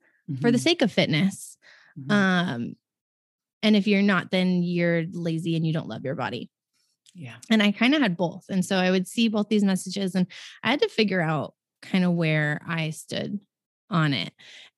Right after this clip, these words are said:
Speaker 1: And, and so since about two thousand seventeen, two thousand eighteen, I've really been, I would call it building my own understanding of how I feel about my body.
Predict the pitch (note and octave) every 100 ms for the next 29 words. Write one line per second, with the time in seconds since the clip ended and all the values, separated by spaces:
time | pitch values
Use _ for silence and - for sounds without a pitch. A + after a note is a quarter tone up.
0 | - G#3 G3+ G3+ G3 G3 F#3+ F#3+ G#3+ A3
1 | - _ _ _ _ _ G#3+ G#3 G3+ F#3+
2 | - G3+ F#3 - A3+ A3+ - G3 F3+ -
3 | G3+ G3 F3+ F3+ F3 - G#3+ G#3 G#3 G3
4 | F3+ F3+ E3 F3 - A3+ D#4 - - F#3
5 | E2 E2+ - - - F#3+ C4 B3 F#3+ F#3
6 | F3+ E3+ - _ - F#3+ F#3+ - E3 D3+
7 | - E3 F3 G#3 G#3 F3+ E3+ D#3+ D3 E3+
8 | G#3 G#3 F3 F3 - F3+ D#3+ D#3 D3+ -
9 | A2 G#2 G#2+ - G3+ - _ _ _ G3+
10 | F3 E3+ F3 E3+ A#2+ G#2 - G#2+ G#2 -
11 | - - -